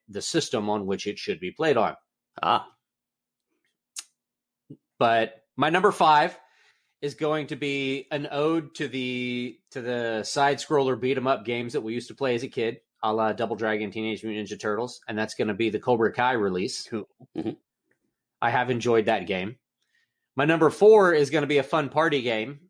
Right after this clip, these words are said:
Speaker 1: if, as long as you don't mind losing a lot and just reloading and going back and starting again, and that's gonna be Fall Guys.
Speaker 2: Frustrating ass game.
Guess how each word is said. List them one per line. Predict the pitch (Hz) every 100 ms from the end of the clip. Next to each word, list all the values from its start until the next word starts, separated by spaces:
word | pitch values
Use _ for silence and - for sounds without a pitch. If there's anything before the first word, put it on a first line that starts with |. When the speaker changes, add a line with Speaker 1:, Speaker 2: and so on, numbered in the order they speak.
| _ _ _ -
Speaker 1:
if, | 135 120 - - _ -
as | 143 123
long | 135 139 135
as | 117 135
you | 135
don't | 127 139 139
mind | 117 127 123
losing | 110 127 123 123
a |
lot | 110 107 113
and | 123 110
just | 120 -
reloading | 117 117 107 104 117 110
and | 95
going | 101 98
back | 101 101
and | 92
starting | 95 90 85
again, | 92 185 147 156 160
and | 117
that's | 110 -
gonna | 104
be | 101
Fall | - 98 85
Guys. | 82 90 - _ _ _ _ _ _ _ _ _ _ _ _ _ _
Speaker 2:
Frustrating | - 92 - 87 82
ass | 80
game. | -